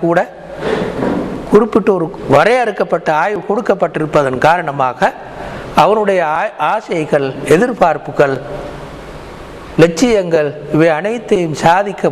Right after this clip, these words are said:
முடியாமலேயே இடை நடுவே அவர் மரணிக்கக்கூடிய சந்தர்ப்பம் இருக்கிறது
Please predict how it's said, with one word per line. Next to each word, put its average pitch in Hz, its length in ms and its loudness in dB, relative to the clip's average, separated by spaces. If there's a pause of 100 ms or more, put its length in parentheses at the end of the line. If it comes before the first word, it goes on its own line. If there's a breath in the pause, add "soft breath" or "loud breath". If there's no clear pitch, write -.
முடியாமலேயே 151 720 0 (580)
இடை 226 160 6 (140)
நடுவே 147 340 0 (360)
அவர் 147 160 4 (100)
மரணிக்கக்கூடிய 151 680 0 (100)
சந்தர்ப்பம் 151 480 0
இருக்கிறது 101 440 2